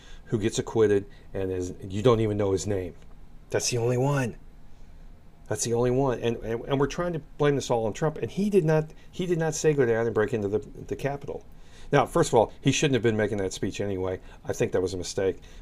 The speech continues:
But getting past that, all he said was, "March past the Capitol, you know, show them your dis-, just your displeasure." That's all he said. He, he's not gonna get charged for this. And, and w-, what you're doing is you're bringing in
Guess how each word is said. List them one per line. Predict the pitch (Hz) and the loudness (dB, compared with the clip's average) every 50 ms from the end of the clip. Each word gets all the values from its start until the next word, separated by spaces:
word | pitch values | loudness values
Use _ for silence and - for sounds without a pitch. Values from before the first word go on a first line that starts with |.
| - - | -16 -2
But | - 110 95 - - - - - - - - - - 127 | 0 0 0 0 -2 -12 -16 -16 -18 -18 -18 -14 -4 0
getting | 123 127 110 92 | 2 2 2 4
past | - 127 117 107 - - | 2 4 4 4 2 -2
that, | - 82 78 - - - - - - - | -4 -4 -4 -6 -8 -10 -12 -12 -12 0
all | - 120 131 | 4 6 8
he | 139 135 | 8 8
said | 123 - 151 131 113 | 6 6 6 6 8
was, | 117 117 113 107 - - - - - - - - - | 8 6 6 6 4 -4 -14 -18 -18 -18 -18 -12 -8
"March | 98 101 110 113 127 - - | 2 4 6 6 6 4 4
past | - 131 123 - - | 2 2 2 2 0
the | 143 | 0
Capitol, | - 135 120 117 113 - 120 120 110 107 - - - - - - - - - - | 4 6 6 6 6 4 4 2 2 2 -4 -12 -18 -16 -16 -16 -16 -16 -16 -8
you | - 107 | -4 -4
know, | 95 87 - - - | -2 -4 -4 -8 -12
show | - - - - 120 117 | -12 -8 0 4 4 6
them | 123 123 120 | 6 4 2
your | 117 113 107 | 2 0 2
dis-, | 104 113 104 - - - - 147 | 2 0 0 0 -4 -8 -12 -8
just | 117 107 95 - - | -4 -4 -4 -4 -4
your | 110 101 101 | -4 -4 -2
displeasure." | 95 107 104 - - - 113 95 92 87 - - - - - | -2 -2 -2 -2 2 2 2 2 2 0 -6 -10 -12 -6 -6
That's | 95 95 - | -4 0 4
all | 147 151 | 4 4
he | 139 139 | 4 4
said. | - - 156 143 131 - - - - - - - - - - - - - - - - - - - - - - - - | 4 4 4 4 4 0 -6 -16 -20 -20 -20 -20 -20 -20 -20 -20 -20 -20 -20 -20 -20 -20 -20 -20 -20 -20 -20 -6 -4
He, | - 127 | -2 -2
he's | - 110 135 160 143 | 2 2 2 4 6
not | 160 147 110 | 6 6 6
gonna | 95 92 82 | 4 0 -4
get | - 71 - | -6 -8 -8
charged | - - 92 85 - - | -6 -4 -4 -4 -4 -6
for | - - | -10 -12
this. | - - - - - - - - - - - - - - - - - - | -12 -12 -12 -12 -12 -14 -16 -18 -20 -20 -20 -18 -18 -18 -18 -18 -16 -6
And, | - 117 110 104 | -2 -2 -2 0
and | - 117 110 107 104 101 | 2 0 0 0 0 -4
w-, | - - 123 127 - - | -4 -6 -6 -6 -4 2
what | 151 131 165 160 - | 6 6 6 6 6
you're | 127 110 | 0 2
doing | 101 123 120 110 107 | 4 4 6 6 4
is | 107 104 98 107 | 2 2 0 0
you're | 107 | 2
bringing | 98 120 117 110 107 107 107 104 | 4 4 4 4 2 0 0 -2
in | 104 107 101 | -2 -4 -6